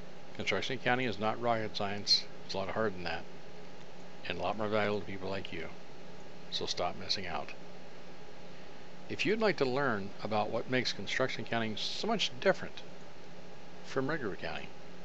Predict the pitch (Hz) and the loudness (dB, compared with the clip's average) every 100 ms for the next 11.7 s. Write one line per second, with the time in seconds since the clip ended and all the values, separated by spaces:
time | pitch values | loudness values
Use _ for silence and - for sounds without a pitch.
0 | - - - - - - - - 127 156 | -4 -4 -4 -4 -4 -4 -4 -2 0 0
1 | 131 98 87 107 - 92 98 117 104 104 | 0 0 0 -2 -2 -2 0 -2 0 0
2 | 113 123 95 87 87 120 123 - - - | 0 0 0 0 -2 -2 -4 -4 -4 -4
3 | - - - - - - - - - 95 | -4 -4 -4 -4 -4 -4 -4 -4 0 2
4 | 92 95 - - - - - - 107 101 | 2 0 -4 -4 -4 -4 -4 0 2 2
5 | 110 - - 101 98 98 123 - 101 87 | 2 -2 -2 -2 -2 0 -2 -2 -2 -2
6 | 101 107 - - - - - - - - | -2 -4 -4 -4 -4 -4 -4 -4 -4 -4
7 | - 92 95 110 98 127 143 - - - | -2 0 0 0 0 -2 -4 -4 -4 -4
8 | - - - - - - - 855 - - | -4 -4 -4 -4 -4 -4 -4 -4 -4 -4
9 | - - - - - - 131 117 101 101 | -4 -4 -4 -4 -4 6 10 10 8 4
10 | 101 107 - - - - - - - - | 2 4 2 0 -4 -4 -4 -4 -4 -4
11 | - - - - - 104 104 | -4 -4 -2 0 2 0 -2